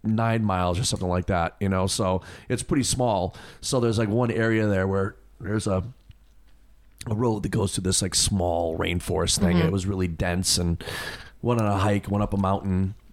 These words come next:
Speaker 1: that you could literally see all the, all the way around the entire island, like, the big mo-, big mountain, like, right in the middle of the island, you know?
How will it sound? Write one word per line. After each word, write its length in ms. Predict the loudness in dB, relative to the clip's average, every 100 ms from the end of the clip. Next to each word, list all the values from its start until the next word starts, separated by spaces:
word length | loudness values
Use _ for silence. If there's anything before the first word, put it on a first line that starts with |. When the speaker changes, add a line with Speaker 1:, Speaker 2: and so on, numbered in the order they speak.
| -6
Speaker 1:
that 80 | -2
you 80 | 0
could 160 | 0
literally 300 | 0 2 2
see 280 | 2 0 0
all 220 | 0 0
the, 220 | 2 0 -2 -4
all 160 | -2
the 60 | 0
way 140 | 2
around 240 | 2 2 2
the 80 | 0
entire 340 | 0 2 2
island, 340 | 2 2 0
like, 120 | 0 -2
the 80 |
big 200 | -4 -4 -4
mo-, 120 | -4 -4
big 180 | -4
mountain, 280 | -2 -2 0
like, 100 | -2
right 140 | 0 -2
in 60 |
the 60 | 0
middle 220 | 0 0
of 80 | 0
the 120 | 0
island, 340 | 0 0 0 0
you 80 |
know? 180 | 0 -2